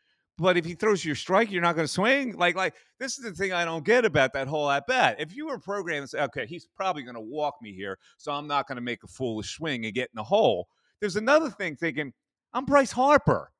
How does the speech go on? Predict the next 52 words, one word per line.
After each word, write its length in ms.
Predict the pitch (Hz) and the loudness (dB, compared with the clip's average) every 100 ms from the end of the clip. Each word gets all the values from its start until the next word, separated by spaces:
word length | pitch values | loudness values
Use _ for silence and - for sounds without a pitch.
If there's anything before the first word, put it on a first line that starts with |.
| _ _ _ _ - | _ _ _ _ 0
I, 220 | 254 226 | 2 4
I, 80 | 277 - | 2 6
I 140 | 233 | 4
can 160 | 262 262 | 4 -2
hit 160 | 247 240 | -2 -4
the 60 | |
ball 240 | 202 226 220 | 2 6 6
out 100 | 208 | 4
of, 100 | 190 | 4
out 160 | 202 | 2
of 80 | 208 | 2
the 80 | 190 | 0
yard 320 | 196 254 247 | 4 6 6
at 140 | 196 196 | 4 2
any 200 | 220 214 | -2 -2
particular 500 | 185 233 220 208 208 | -4 -4 -4 -4 -2
time. 340 | 240 277 240 | -2 -2 0
Like, 140 | 165 | -2
why 300 | 156 208 277 | -2 0 0
would 160 | 254 196 | 0 2
I 200 | 214 220 | 2 4
out, 180 | 202 202 | 2 4
go 120 | 185 | 6
out 160 | 185 190 | 6 6
there 80 | |
with 120 | 175 147 | 2 2
the 80 | |
mindset 720 | 139 165 240 247 - 131 135 - _ _ | -4 -6 -6 -8 -2 0 0 -2 _ _
that 140 | 180 170 | 0 0
it's 140 | - | -2
more 160 | 220 233 | -4 -4
important 380 | 143 214 214 180 | -2 -2 -2 -4
for 100 | 185 | -4
me 120 | 190 | -4
to 80 | 170 | -4
take 280 | 190 180 | -4 -4
a 60 | 185 | -6
walk 420 | 185 269 277 - | 2 4 4 4
here? 340 | 156 110 76 - _ _ _ | 2 2 0 -8 _ _ _
You 140 | 254 262 | -6 0
go 180 | 294 294 | 2 2
up 160 | 302 | 0
just 160 | 370 - | -4 0
like 180 | 240 233 | 0 0
anything 420 | 233 220 247 262 | -4 -4 -6 -4
else. 640 | 320 233 110 - - - _ _ _ _ | 0 0 0 -4 -6 -8 _ _ _ _
I-, 40 | 233 | 2
i-, 240 | 214 226 202 | 2 -4 2
if 160 | 220 | 0
he, 200 | 247 226 - | 0 -8 -8
i-, 80 | 208 - | -6 -2
if, 140 | 208 | -2